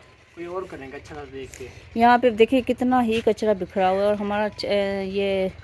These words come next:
Speaker 2: कोठी कितनी प्यारी लग रही है।
Speaker 1: अच्छा, हमारे पास बड़े brush पड़े थे, वो कहाँ पे हैं? पड़े हैं घर में?
Speaker 2: नहीं।
Speaker 1: एक नहीं पड़ा?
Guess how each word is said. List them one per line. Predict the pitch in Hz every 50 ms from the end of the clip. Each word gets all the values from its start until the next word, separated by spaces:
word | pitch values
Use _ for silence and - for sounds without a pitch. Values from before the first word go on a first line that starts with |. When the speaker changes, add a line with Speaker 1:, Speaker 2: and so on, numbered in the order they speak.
| - - - -
Speaker 2:
कोठी | 202 196 - 226
कितनी | - 220 208 226 226
प्यारी | 202 - 180 165 160 160
लग | 165 160 156 160
रही | 160 160
है। | 165
Speaker 1:
अच्छा, | 170 175 170 -
हमारे | 170 262 247 262 277 285
पास | 277 285 285 269 -
बड़े | 208 240 262 285 262
brush | 233 254 247 -
पड़े | - 285 254 240
थे, | 226 233
वो | 226 233
कहाँ | 226 240 240 247 240
पे | 220 214 190
हैं? | 180 175 175
पड़े | 202 214 262
हैं | 302 320 277 220 214 - 180
घर | 180 175 175
में? | 180 180 - - - - - - - - - - - 233
Speaker 2:
नहीं। | 226 220 214 208 - - _ _ _ _ 202
Speaker 1:
एक | 214 214 269
नहीं | 269 311 320 -
पड़ा? | 254 233 220